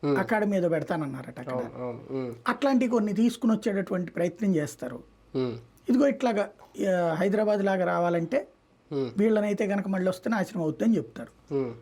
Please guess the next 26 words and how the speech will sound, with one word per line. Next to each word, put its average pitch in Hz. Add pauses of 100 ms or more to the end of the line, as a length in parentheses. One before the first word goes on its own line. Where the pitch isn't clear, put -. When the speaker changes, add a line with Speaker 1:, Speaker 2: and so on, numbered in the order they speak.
(160)
Speaker 2:
అది 294
ప్రజలు, 233 (600)
ఆ, 156 (200)
ఇది 196
కాదు 214
సంక్షేమ 208
పథకాల 196
కంటే 190
ఇదే 180
బెటర్ 185
అనుకుంటే 175 (240)
Speaker 1:
మ్మ్. 151
Speaker 2:
ఇదే. 190 (260)
Speaker 1:
మ్మ్. 127 (280)
Speaker 2:
లేదు 320
సంక్షేమాన్ని 269
నమ్మి 233 (680)
మోసపోయాం 254
అనుకుంటే 226 (400)
మళ్ళీ 285
రివర్స్ 262
అయితే 247
అప్పుడు 320
ఇది 269
అక్కడదక్కడ 220
ఆగిపోతుంది. 147